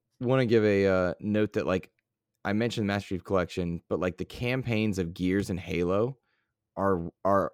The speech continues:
all, like, top to bottom, every game has something to offer, and they're cool, like, marches through history, particularly Gears with the,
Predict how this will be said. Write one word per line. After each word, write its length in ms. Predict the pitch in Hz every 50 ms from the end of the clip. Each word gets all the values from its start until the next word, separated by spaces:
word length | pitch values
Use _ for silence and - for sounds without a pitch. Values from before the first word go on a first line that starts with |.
| _ _
all, 420 | - 98 107 110 113 113 113 - - -
like, 200 | 113 98 - _ _ _ _ _ _ _ _
top 260 | - 170 175 180 175
to 60 | - 139
bottom, 380 | 131 131 120 107 95 85 80 - -
every 360 | 110 127 135 131 131 135 120
game 500 | 98 113 107 107 113 120 123 131 143 147 - _ _ _ _ _ _ _ _ _ _ _
has 300 | - 117 107 104 101 -
something 280 | - 117 104 101 104 90
to 60 | 85 58
offer, 520 | 67 85 98 - - 127 131 147 151 - _ _ _
and 160 | - 95 101
they're 100 | 98 92
cool, 320 | - - - 120 110 104 95
like, 160 | 90 85 80 - -
marches 480 | 76 - 95 95 101 92 - 95 90
through 160 | - 98 92
history, 360 | 95 101 90 90 - - 107 92
particularly 360 | - - 113 104 - 113 95
Gears 400 | 87 85 90 92 98 98 90 90
with 120 | 87 - -
the, 280 | 85 85 82 80 80